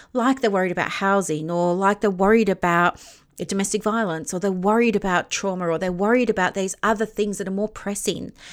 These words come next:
Um, the other thing is you need to let that doctor know, uh, if the person has attended sessions you, or not, okay? There's more admin.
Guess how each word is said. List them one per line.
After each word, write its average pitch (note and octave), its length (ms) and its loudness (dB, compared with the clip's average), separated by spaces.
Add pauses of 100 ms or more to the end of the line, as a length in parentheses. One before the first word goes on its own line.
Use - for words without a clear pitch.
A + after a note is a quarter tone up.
(360)
Um, F#3 460 2 (720)
the G3+ 800 4 (180)
other B3+ 220 6
thing G#3+ 260 0
is F#3+ 260 -2 (360)
you A#3 240 4
need G#3+ 260 4
to G3+ 140 0
let F#3+ 280 0
that - 220 -2
doctor F#3 340 -2
know, A#3+ 640 0 (520)
uh, F#3 360 2 (200)
if C4 240 0
the G#3+ 100 -2
person F3+ 400 0
has E3+ 320 -4
attended E3 560 -8
sessions D4+ 720 -4
you, G3 240 0 (100)
or F#3+ 360 4
not, A3+ 540 -2 (120)
okay? F3 340 -2
There's F#3 160 0
more F3+ 220 0
admin. G3+ 360 -2